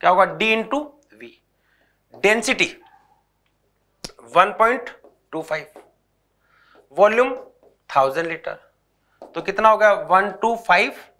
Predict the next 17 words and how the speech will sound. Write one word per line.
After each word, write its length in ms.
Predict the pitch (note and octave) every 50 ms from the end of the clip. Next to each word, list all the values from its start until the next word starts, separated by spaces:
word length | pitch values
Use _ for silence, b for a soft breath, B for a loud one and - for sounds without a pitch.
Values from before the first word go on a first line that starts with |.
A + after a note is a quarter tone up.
| _ _ _ _ _ _
ज़ीरो, 320 | - B2+ B2+ B2+ - - _ _ _ _ _ _ _ _ _ _ _ _ _ _ _ _ _ _ _ _ _ _ _ _ _ _ _ _ _ _ _ _ _ _ _ _ _ _ _ _ _ _ _ - C#3
ये 100 | E3+ E3+
वैल्यू 220 | F#3 F3+ F3+ F3+
आ 80 | E3+ E3+
गई। 140 | E3+ F3 - - b b b b b b b b b b b b b _
ये 100 | - A#3+
मेरे 160 | C4+ C#4+ D4 D4
पास 220 | D4 C#4+ C#4 -
में 80 | D#4+ D#4
टोटल 260 | - C4 B3 B3 D4 C#4
ग्राम 280 | A3 A3 G3+ G#3+ A3 G#3
आ 80 | E3+
गया। 200 | C#3+ B2+ G#2+ - - - _ _ _ _ _ -
ये 60 | G3
किसका 320 | F#3+ - B3+ - - C#4 C#4+
ग्राम 280 | B3 A#3+ G3+ E3 C#3 G#2+
है? 60 | -